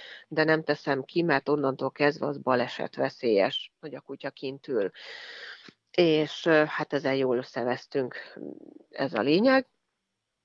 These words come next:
Tehát az első hely az valóban a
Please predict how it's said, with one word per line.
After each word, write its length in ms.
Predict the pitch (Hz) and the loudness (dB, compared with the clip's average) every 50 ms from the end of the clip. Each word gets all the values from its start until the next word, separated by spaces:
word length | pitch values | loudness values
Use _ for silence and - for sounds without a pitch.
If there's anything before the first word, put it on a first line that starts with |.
| _ _ _ _ _ - - | _ _ _ _ _ -12 -2
Tehát 220 | - 190 180 - - | 0 2 2 2 2
az 120 | 160 156 | 2 4
első 360 | 165 175 190 190 - - 135 | 4 4 4 2 0 -4 -6
hely 200 | 139 135 135 139 | -6 -4 -2 -2
az 180 | 139 139 151 - | -4 -4 -4 -2
valóban 540 | 165 165 170 170 156 143 - - 131 131 131 | 2 2 4 4 2 0 -2 -4 -4 -2 -2
a 180 | 131 131 131 | -2 -4 -4